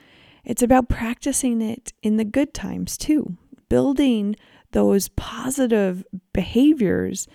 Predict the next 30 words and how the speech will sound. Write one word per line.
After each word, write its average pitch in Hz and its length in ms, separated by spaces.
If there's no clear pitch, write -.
those 240 160
positive 247 580
habits, - 760
so 226 180
that 233 280
when 247 440
you 233 140
go 180 220
through 175 480
those 185 180
stressful 170 480
times, 165 600
you 214 140
have 247 520
good 214 240
practices 196 800
in 185 140
place 185 400
that - 140
you 214 80
can 208 300
really 226 340
lean 196 300
on. 160 300
And 214 140
then 233 100
the 254 140
other 262 220
piece 240 320
is 233 180